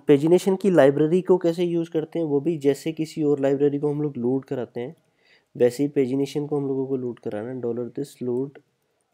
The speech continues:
library pagination, ठीक है। उसके बाद यहाँ पे हम लोग इनिशियलाइज कराते हैं इसको,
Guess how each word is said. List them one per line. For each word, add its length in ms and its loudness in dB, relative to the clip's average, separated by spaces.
library 600 -4
pagination, 600 -10
ठीक 220 -10
है। 180 -8
उसके 340 -6
बाद 600 0
यहाँ 360 -6
पे 60 -2
हम 200 -2
लोग 260 -6
इनिशियलाइज 560 0
कराते 340 -4
हैं 80 -6
इसको, 340 -18